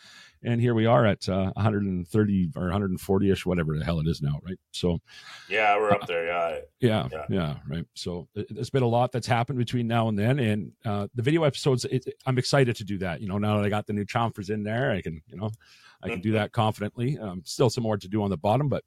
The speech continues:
Speaker 1: we'll get to that. It's, uh, it feels a hell of a lot better. Um,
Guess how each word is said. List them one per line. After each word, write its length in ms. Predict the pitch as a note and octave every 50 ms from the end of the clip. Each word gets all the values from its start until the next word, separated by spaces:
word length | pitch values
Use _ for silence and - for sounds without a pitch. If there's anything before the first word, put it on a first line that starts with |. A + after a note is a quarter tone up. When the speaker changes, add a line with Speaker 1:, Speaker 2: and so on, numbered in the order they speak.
| _ _ _
Speaker 1:
we'll 120 | - G2+
get 160 | - G#2+ G2 -
to 100 | - D#2
that. 220 | F#2+ G#2 B2+ - - _ _ _ _ _
It's, 260 | F2 - - - -
uh, 220 | E2+ F2 F2 D#2 C#2 - _ _
it 60 | _
feels 200 | - A2 G#2 F2+
a 40 | E2
hell 140 | E2 G#2+ G2+
of 80 | F2
a 20 | F#2+
lot 200 | F#2+ F2+ F2+ -
better. 260 | G#2+ A2+ A2 G2+ - - - - - _ _ _ _ _ _ _ _ _ _ _ - - - - _ _ _
Um, 320 | - D#3 D#3 D3+ C#3+ C3